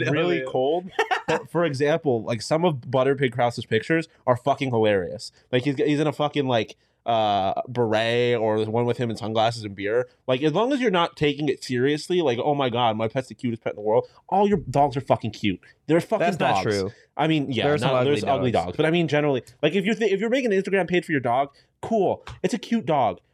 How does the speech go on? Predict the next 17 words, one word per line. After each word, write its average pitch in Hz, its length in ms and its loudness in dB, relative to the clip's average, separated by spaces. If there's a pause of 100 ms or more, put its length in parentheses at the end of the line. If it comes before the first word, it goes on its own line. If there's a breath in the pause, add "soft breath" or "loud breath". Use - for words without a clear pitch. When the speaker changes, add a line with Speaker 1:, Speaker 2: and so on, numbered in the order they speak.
(120)
Speaker 1:
I 208 100 0
don't 247 120 0
even, 240 120 0
like, 208 120 0
look 202 180 2
at - 240 -8
people's 190 380 0
Instagram 101 440 -6
pages. 92 400 -6 (300 soft breath)
I - 60 4
don't 254 80 4
give 311 100 4
a - 60 4
fuck - 280 0
about 170 220 2
your 120 80 -4
pet. - 260 -2